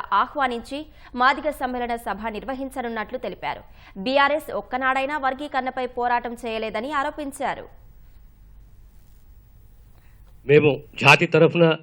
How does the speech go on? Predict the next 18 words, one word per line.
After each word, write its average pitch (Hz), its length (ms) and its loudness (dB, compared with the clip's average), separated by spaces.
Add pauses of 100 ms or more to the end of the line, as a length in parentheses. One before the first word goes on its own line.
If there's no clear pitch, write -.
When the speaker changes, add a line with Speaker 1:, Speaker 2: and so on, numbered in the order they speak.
(320)
Speaker 2:
ముఖ్యంగా 156 560 2 (180)
ఇద్దరు 139 220 -2
ముగ్గురు 139 220 -6
సీనియర్ 151 420 -6 (220)
అడ్వకేట్లను 147 580 0
నియమించుకోవాలి. 143 680 -8 (280)
ఆ 127 160 0
జడ్జిమెంట్ని 143 760 -2 (320)
in 185 120 4 (100)
detail 185 360 2 (800)
ఎగ్జామిన్ 135 520 -4
చేయమని 143 260 -2
చెప్పాలి. 143 400 -12 (460)
ఎగ్జామిన్ 214 580 4
చేసిన 208 280 4
తర్వాత 185 520 -2 (600)
మేమందరం 139 500 -6
కూర్చునేసి 131 600 -14